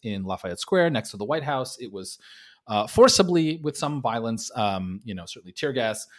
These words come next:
uh, cleared, um, at which point Trump marched through Lafayette Square. This then ended up with him in the infamous waving of the Bible, uh, thing.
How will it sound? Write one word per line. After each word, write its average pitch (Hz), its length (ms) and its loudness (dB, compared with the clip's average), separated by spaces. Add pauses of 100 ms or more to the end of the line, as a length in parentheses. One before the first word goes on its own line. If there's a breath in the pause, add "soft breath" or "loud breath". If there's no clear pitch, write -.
(280 soft breath)
uh, 98 120 -4 (100)
cleared, 185 540 6 (280 loud breath)
um, 123 340 2
at 143 160 -2
which 214 220 -2
point 175 300 -4
Trump 202 400 -2
marched 214 340 -2
through 202 120 -2
Lafayette 165 440 0
Square. 175 480 6
This 135 220 2
then 113 320 4
ended 120 300 2
up 107 220 0
with 107 200 -6
him 113 240 -2
in 101 60 -4
the 104 120 -2
infamous 107 460 -4 (420)
waving 113 420 0
of 98 160 -6
the 95 80 -6
Bible, 165 640 4 (340 soft breath)
uh, 127 240 4
thing. 127 420 4